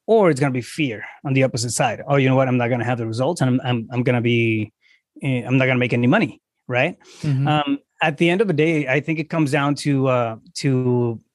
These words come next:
Speaker 1: prioritizing right. Uh, right. We have, we have different priorities at, at set stages. We have different stages as we progress through the business. Um,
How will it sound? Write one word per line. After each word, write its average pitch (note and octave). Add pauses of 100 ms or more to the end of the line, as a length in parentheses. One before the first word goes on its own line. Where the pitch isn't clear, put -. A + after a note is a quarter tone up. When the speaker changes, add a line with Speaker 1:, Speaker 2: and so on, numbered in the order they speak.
(280)
Speaker 1:
prioritizing C#3+
right. A2+ (500)
Uh, C3
right. C3 (120)
We D3
have, E3
we D3
have E3
different D#3+
priorities C#3
at, B2 (100)
at C3
set F3
stages. C3
We C#3
have C3
different D3
stages C#3
as B2+
we B2+
progress B2+
through C3
the A#2
business. A#2 (460)
Um, B2